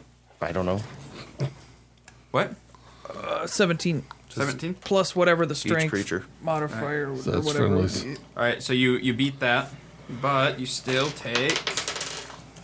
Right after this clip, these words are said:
Speaker 2: uh, six damage.
Speaker 3: Okay.
Speaker 2: All right. Um. All right. So then, every creature that was within five feet. So at that point, it was just the panther.
Speaker 1: Oh, it was just the panther?
Speaker 2: Yeah.
Speaker 1: Okay, cool. Well, that's not too bad.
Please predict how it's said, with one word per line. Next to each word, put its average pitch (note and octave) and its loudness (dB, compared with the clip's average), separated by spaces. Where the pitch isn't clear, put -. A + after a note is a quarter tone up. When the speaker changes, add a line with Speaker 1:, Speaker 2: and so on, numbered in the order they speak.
Speaker 2:
uh, A#2+ 0
six C3+ -4
damage. G#2 -6
Speaker 3:
Okay. - 2
Speaker 2:
All - -2
right. G2+ -2
Um. B2 4
All - 0
right. G#2+ -2
So A#2+ 4
then, B2 6
every C#3+ 4
creature D#3+ 2
that C3+ 2
was B2+ 4
within C3 2
five C3+ 2
feet. B2+ 0
So C3+ 0
at B2 -6
that C3 2
point, C3 2
it B2 2
was A2+ -2
just B2+ 0
the B2+ 0
panther. A#2 -2
Speaker 1:
Oh, A2+ 2
it - 4
was F#2+ 0
just F#2+ -4
the G#2 -2
panther? G2+ -2
Speaker 2:
Yeah. A#2+ 4
Speaker 1:
Okay, F2 -2
cool. E2+ -2
Well, - -4
that's D#2+ -6
not - -8
too - -12
bad. - -6